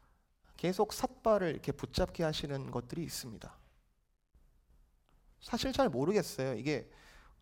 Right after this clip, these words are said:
놓기를 원하시는데 내가 붙잡고 있는 건지, 아니면 붙잡아야 하는,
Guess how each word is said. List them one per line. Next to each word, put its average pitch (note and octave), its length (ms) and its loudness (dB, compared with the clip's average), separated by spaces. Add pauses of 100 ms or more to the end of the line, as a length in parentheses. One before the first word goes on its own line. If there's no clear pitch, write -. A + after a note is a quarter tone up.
놓기를 B3 720 0
원하시는데 E3 920 2
내가 B2+ 240 0
붙잡고 D3+ 380 -4
있는 A#2+ 240 -4
건지, A#2 380 -6 (1600)
아니면 B2+ 540 -4 (640)
붙잡아야 G3 600 4
하는, E3 220 2